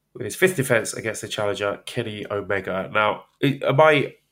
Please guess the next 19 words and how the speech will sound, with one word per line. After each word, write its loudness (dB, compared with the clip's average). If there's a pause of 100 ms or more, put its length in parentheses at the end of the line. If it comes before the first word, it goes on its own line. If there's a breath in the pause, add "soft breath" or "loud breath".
(120)
overhyping 2
this -8
by -4
saying -4
this -4
has -10
got -6
the -8
potential -6
to -8
be -6 (880)
one 4
of -4
the 2
best 0
matches 0
in -6 (160)
recent -6
history? -14